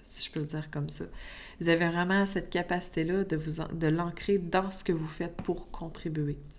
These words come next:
C'est vraiment très fort. Ils sont tous forts, ils ont toutes leurs forces, là, mais, euh, ils ont vraiment, il y a vraiment quelque chose qui a un potentiel énorme puis qui fait en sorte de,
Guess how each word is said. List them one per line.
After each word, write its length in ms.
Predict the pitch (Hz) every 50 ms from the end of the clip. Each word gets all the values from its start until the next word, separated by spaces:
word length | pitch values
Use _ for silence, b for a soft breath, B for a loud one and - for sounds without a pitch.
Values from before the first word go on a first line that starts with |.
| B B B B B B B B B B B B - -
C'est 360 | - - - - - - 160
vraiment 320 | 156 165 165 165 175 185
très 200 | 180 - - 165
fort. 320 | 151 - 165 165 156 - - -
Ils 80 | 156
sont 220 | - - - 160 170
tous 200 | - 226 - -
forts, 260 | - 156 156 156 151
ils 60 | 151
ont 80 | 151 151
toutes 220 | - 190 185 -
leurs 140 | 180 160 160
forces, 380 | - - 180 185 - - - -
là, 100 | 202 196 208
mais, 260 | 180 160 147 143 139
euh, 120 | 139 139 -
ils 120 | 165 170
ont 80 | 151 151
vraiment, 220 | 156 156 156 147
il 80 | - 175
y 80 | 180
a 40 | 165
vraiment 200 | 165 165 185 196
quelque 200 | 196 190 - -
chose 240 | - 180 175 170 -
qui 100 | - 156
a 40 | 147
un 40 |
potentiel 520 | 143 151 147 151 147 147 143 156 156 151 151 -
énorme 400 | - 170 156 160 165 165 170 165 -
puis 100 | - -
qui 140 | - - -
fait 140 | - 175
en 120 | 160 147 147
sorte 280 | 143 - 170 165 160
de, 220 | 156 147 139 139